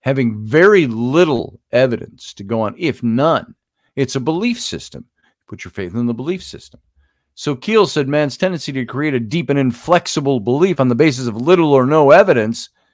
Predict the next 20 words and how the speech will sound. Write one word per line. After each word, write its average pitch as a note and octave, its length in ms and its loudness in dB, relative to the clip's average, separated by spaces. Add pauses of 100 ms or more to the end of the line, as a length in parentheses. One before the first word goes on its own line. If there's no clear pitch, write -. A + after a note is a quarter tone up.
(220)
has C3+ 140 -8
been C#3+ 160 -6
exploited F3+ 680 -8 (340)
by A2+ 160 -2
the G#2+ 100 -8
paranormal." B2+ 800 -4 (300)
We've A#2 200 -8
seen D3 220 -4
it A#2+ 120 -2
for G2+ 200 -6
centuries F2+ 760 -4
with F#2+ 200 -4
the - 100 -8
church, - 560 -10 (720)
uh, F2 400 -10
and A2 260 -6
with G2+ 160 -6
other F#2+ 220 -4
religious F2+ 460 -8
beliefs. A2+ 680 -12